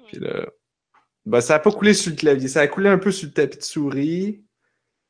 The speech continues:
Speaker 2: Puis, euh,
Speaker 1: Ouais,
Speaker 2: sur,
Speaker 1: c'était pas
Speaker 2: sur,
Speaker 1: loin.
Speaker 2: sur la table elle-même, sur mon bras. C'est plus comme sur mon bras,
Speaker 1: Ah, ok.
Speaker 2: justement.
Speaker 1: Ça, ça a été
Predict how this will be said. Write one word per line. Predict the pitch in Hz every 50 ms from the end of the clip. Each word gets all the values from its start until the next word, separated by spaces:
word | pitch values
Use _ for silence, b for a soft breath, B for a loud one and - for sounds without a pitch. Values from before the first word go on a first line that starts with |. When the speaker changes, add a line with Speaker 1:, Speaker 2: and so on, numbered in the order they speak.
| _ _ _ _ _ _ _
Speaker 2:
Puis, | - - 127 127 127 131 131
euh, | 127 123 123 123 120
Speaker 1:
Ouais, | 117
Speaker 2:
sur, | 120 - - 127 123
Speaker 1:
c'était | - - _
pas | _ _
Speaker 2:
sur, | - - - 131
Speaker 1:
loin. | 120 127 123 - -
Speaker 2:
sur | - - - 143 139
la | 135 127 123
table | - 139 135 135 131 131
elle-même, | 123 123 120 120 120 120 123 127 127 131 131 135 139 139 143 143 143
sur | - - - 131 120
mon | 123 123 117 113
bras. | 110 120 107 113 110 110 107 110 - - _ _
C'est | - - 131
plus | 147 180 180
comme | - - 143 135
sur | - 139 127
mon | 147 143 127 120
bras, | 113 110 110 107 120 120
Speaker 1:
Ah, |
ok. | 117 107
Speaker 2:
justement. | 101 - - - - 92 107 - -
Speaker 1:
Ça, | -
ça | -
a | -
été | _